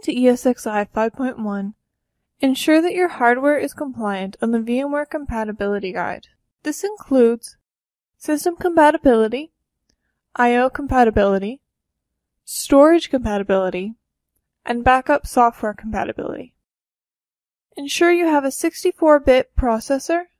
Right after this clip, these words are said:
VMware E S X i five point one only installs and runs on servers with sixty-four bit x eighty-six C P Us. It also only supports L A H F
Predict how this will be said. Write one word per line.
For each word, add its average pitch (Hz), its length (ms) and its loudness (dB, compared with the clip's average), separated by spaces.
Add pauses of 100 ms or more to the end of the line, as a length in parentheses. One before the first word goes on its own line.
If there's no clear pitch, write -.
VMware 294 640 -2
E 240 100 -8
S 262 220 -4
X 294 240 0
i 220 320 -2
five 240 240 2
point 302 260 -4
one 226 320 -4 (160)
only 339 300 0
installs 254 540 2
and 247 200 -4
runs 226 300 0
on 226 160 -2
servers 208 480 -4
with 208 120 -6
sixty-four 294 560 0
bit 220 340 2 (120)
x - 280 -6
eighty-six 277 960 -6
C - 200 -10
P 240 300 -2
Us. 202 360 -4 (440)
It 254 160 0
also 277 320 4
only 277 220 0
supports 196 600 -2 (160)
L 240 180 -2
A 285 140 0
H 285 300 -2
F 294 240 0